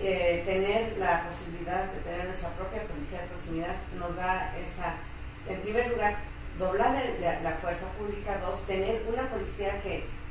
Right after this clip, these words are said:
esté muy al pendiente de lo que son nuestras necesidades, de lo que la gente me demande, y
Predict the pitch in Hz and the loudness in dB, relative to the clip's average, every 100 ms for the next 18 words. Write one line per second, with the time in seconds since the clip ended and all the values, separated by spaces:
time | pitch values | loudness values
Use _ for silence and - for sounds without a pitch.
0 | - 175 175 214 214 220 - 208 240 254 | -4 -4 -2 -2 2 2 2 2 2 4
1 | 214 190 175 185 196 196 165 - - 185 | 2 0 0 -2 0 0 0 0 -2 -2
2 | 185 180 196 240 254 247 190 - - 156 | -2 0 0 0 2 0 0 -4 -4 -2
3 | 160 165 160 - 165 151 151 208 220 226 | -2 -2 -2 -2 0 0 0 -2 -2 -2
4 | 233 - 151 - 143 - - - - - | -2 -2 0 0 0 -2 -2 -6 -8 -8
5 | - - - 190 190 190 190 | -8 -6 -2 2 4 4 2